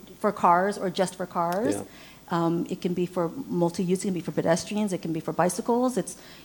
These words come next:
Speaker 1: it's, uh, it's a really great thing to see. And I, I'm seeing that in New York as well, but it was wonderful to meet with the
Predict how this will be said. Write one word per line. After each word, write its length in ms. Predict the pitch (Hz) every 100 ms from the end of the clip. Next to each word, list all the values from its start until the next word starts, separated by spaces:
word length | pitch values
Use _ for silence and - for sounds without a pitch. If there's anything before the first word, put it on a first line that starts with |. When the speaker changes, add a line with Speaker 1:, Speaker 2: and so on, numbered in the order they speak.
| -
Speaker 1:
it's, 300 | 190 190 -
uh, 240 | 180 175
it's 160 | - 196
a 60 | 208
really 280 | 240 220
great 540 | 185 - 196 196 185 185
thing 200 | 185 175
to 60 |
see. 260 | 170 190 165
And 100 | 160
I, 80 | 196
I'm 140 | 226 240
seeing 280 | 254 277
that 180 | 226 202
in 140 | 202 185
New 100 | 190
York 240 | 180 170
as 140 | 165
well, 260 | 185 170 156
but 240 | 170 175 -
it 40 |
was 180 | 180 180
wonderful 440 | 185 190 185 170 160
to 140 | 165
meet 180 | 170 165
with 180 | 165
the 80 | -